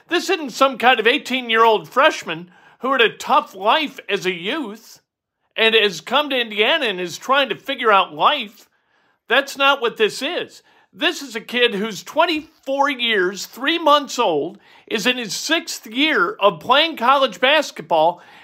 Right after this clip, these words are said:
and he doesn't know how to comport himself on the court because nobody has ever brought a consequence to bear against him.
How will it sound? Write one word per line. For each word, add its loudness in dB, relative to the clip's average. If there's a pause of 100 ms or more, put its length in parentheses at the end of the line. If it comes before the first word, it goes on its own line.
(120)
and 0
he -2
doesn't 2
know 4
how 6
to 0
comport -2
himself -2
on 4
the -8
court -2
because -6
nobody 2
has -6
ever -2
brought 2
a -2
consequence -6
to -12
bear 2
against -4
him. -14